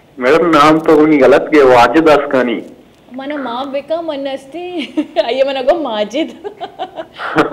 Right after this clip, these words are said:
Speaker 2: माजिद वाजिद वाले मन तराई मु-, आ, चे मुखातिब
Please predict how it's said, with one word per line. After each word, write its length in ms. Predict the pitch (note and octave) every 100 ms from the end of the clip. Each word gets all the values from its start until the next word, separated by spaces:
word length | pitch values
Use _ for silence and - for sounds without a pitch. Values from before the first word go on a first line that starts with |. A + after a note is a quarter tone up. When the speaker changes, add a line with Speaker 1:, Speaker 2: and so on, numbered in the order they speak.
| - A3+
Speaker 2:
माजिद 520 | A#3+ B3 C4+ A4 F4
वाजिद 400 | D4+ B3+ D4 E4
वाले 180 | F4+ F#4
मन 200 | D#4+ D#4+
तराई 340 | D4 A#3+ E4
मु-, 340 | F4+ C4 B3
आ, 200 | G#3 A#3
चे 320 | A3+ A3 C4 B3+
मुखातिब 540 | A3+ A3+ G3+ G#3 C#4